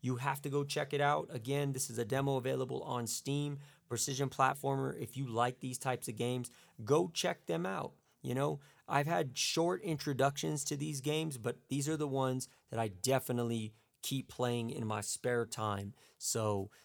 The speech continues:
um, not a lot else to say right now. These are just initial impressions.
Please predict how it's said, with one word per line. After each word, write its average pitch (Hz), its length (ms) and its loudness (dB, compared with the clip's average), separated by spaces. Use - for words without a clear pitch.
um, 104 380 -4
not 208 220 0
a 185 80 0
lot 180 300 -2
else 180 240 -2
to - 160 -4
say 160 460 2
right 135 360 0
now. 143 280 0
These 139 220 -2
are 139 80 0
just 135 220 -2
initial 127 400 0
impressions. 135 580 0